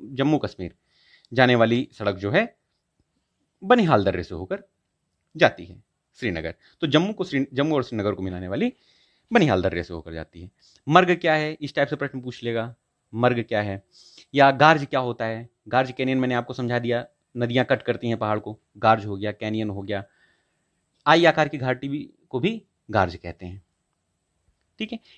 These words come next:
ये थी दोस्तों कुछ जानकारी। आशा करता हूँ वीडियो आपको पसंद आया हुआ, होगा। कोई भी डाउट हो, कोई भी प्रश्न राइज हो, तो आप कमेंट सेक्शन में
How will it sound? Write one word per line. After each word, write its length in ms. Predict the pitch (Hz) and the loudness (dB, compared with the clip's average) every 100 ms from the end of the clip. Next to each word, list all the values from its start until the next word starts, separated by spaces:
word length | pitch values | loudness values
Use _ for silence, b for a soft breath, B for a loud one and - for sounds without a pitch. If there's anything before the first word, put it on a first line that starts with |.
| - | 2
ये 180 | 156 220 | 4 4
थी 160 | - | 2
दोस्तों 300 | 143 135 147 | -4 -4 -6
कुछ 140 | - 127 | -6 0
जानकारी। 480 | 113 107 135 214 - b b b | 0 0 -2 -4 -10 b b b
आशा 180 | 160 175 | 4 4
करता 220 | 156 160 | 0 -2
हूँ 120 | 160 | -2
वीडियो 200 | 127 127 | -2 0
आपको 160 | 113 123 | -2 -4
पसंद 300 | 107 - 131 | -10 -4 0
आया 100 | 139 | 2
हुआ, 220 | 139 147 | 2 0
होगा। 420 | 160 - 139 151 | 0 -4 -2 0
कोई 320 | 175 160 190 | 0 2 2
भी 120 | 185 190 | 2 0
डाउट 260 | 160 165 | 2 0
हो, 40 | 160 | -4
कोई 160 | 143 | -6
भी 80 | 147 | -6
प्रश्न 240 | 147 143 | -6 -8
राइज 240 | 139 131 143 | -2 -2 -2
हो, 60 | |
तो 80 | 160 | -2
आप 120 | 143 | -4
कमेंट 200 | - 117 | -4 -8
सेक्शन 280 | - 113 131 | -8 -8 -2
में 240 | 143 180 | 0 -2